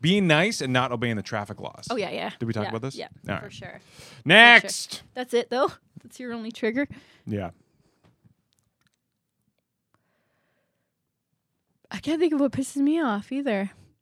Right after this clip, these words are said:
Speaker 2: Pretty nice person. I don't get mad very easily. Oh, and people are grumpy with me.
Speaker 1: Yeah. Well, you know what? I'll just be, I, like, uh, I had this en-, en-, encounter. I never told somebody to, to,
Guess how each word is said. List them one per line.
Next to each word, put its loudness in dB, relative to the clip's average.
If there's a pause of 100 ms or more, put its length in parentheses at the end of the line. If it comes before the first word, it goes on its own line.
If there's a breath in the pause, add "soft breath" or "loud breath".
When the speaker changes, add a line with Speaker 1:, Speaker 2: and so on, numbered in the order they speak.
(400)
Speaker 2:
Pretty 2
nice -4
person. -6 (440 soft breath)
I -10
don't -6
get -10
mad -8
very -10
easily. -12
Oh, 4
and -6
people -8
are -10
grumpy -12 (380 soft breath)
with -10
me. -10 (100)
Speaker 1:
Yeah. -8 (960)
Well, 0
you 2
know 6
what? 6
I'll 6
just -2
be, 0
I, 2
like, 0
uh, 2 (1080 soft breath)
I -12
had -6
this -6
en-, -10
en-, -10
encounter. -6
I -2
never -2
told -6
somebody -4
to, -18
to, -16